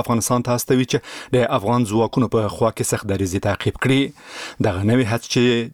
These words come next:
د تنظیم چارې به د سی آی ای د ځانګړو عملیاتو د برخې ملیشه افسران کوي، د ترهګرۍ په وړاندې د مبارزې د کوچنیو ډلو له لوري مخ ته وړل کیږي. سی آی ای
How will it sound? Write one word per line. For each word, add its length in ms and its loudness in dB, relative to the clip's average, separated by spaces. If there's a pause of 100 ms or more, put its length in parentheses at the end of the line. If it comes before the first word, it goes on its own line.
(180)
د 180 2
تنظیم 400 0
چارې 320 2
به 240 2
د 220 -2
سی 180 2
آی 160 0
ای 180 2
د 220 4
ځانګړو 480 2
عملیاتو 480 2
د 100 0
برخې 320 0
ملیشه 380 0
افسران 400 0
کوي، 180 2 (380)
د 100 4 (140)
ترهګرۍ 400 2
په 140 0
وړاندې 440 2
د 160 4
مبارزې 520 0
د 100 2
کوچنیو 420 2
ډلو 240 2
له 160 2
لوري 240 4 (480)
مخ 240 0
ته 80 2 (160)
وړل 180 4 (120)
کیږي. 360 4 (720)
سی 160 6
آی 100 2
ای 80 4